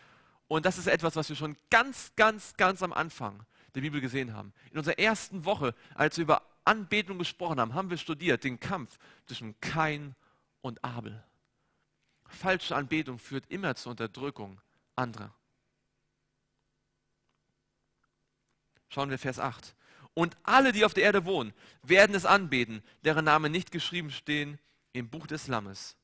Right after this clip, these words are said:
des Lebens des Lammes, das geschlachtet worden ist von Grundlegung der Welt an. Die Bibel beschreibt uns einen globalen Test und, liebe Freunde, wir stehen kurz vor diesem globalen Test. Bist du bereit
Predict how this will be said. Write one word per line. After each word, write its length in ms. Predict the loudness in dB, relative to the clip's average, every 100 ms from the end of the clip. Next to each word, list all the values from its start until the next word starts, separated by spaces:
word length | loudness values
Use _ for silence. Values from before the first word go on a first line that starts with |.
| _ _ _ _
des 140 | -2
Lebens 280 | 2 2 0
des 160 | -6 0
Lammes, 420 | 0 0 -6 -12 _ _
das 160 | -8 -8
geschlachtet 540 | -8 0 2 2 -2
worden 180 | -2 -4
ist 200 | -4 -10
von 280 | -12 -12 -12
Grundlegung 680 | -12 -12 -8 -8 -8 -8 -14 _ _ _
der 180 | -6 0
Welt 340 | 2 2 0
an. 260 | -2 -2 -4 -16 -20 -6
Die 100 | -4
Bibel 180 | -4 0
beschreibt 460 | 0 2 4 4 2
uns 120 | -2
einen 220 | -2 0
globalen 500 | -4 2 2 2 0
Test 260 | -2 -2 -4
und, 80 |
liebe 180 | -10 -10
Freunde, 500 | -10 0 0 0 -4 -6 -20 -20 _
wir 320 | -6 2 2 2
stehen 460 | -2 0 0 -2
kurz 440 | -10 -4 -4 -4 -4
vor 180 | -2
diesem 240 | -2 -4 -8
globalen 640 | -8 0 4 4 2 0
Test. 540 | -2 -2 -4 -10 -12 -20 _ _ _ _ -20 _ _
Bist 560 | 0 0 -2 -10 -14 -20 _ -10
du 420 | -6 -4 -6 -8 -10 _ _ _ _
bereit 760 | 0 2 4 4 2 -4 -6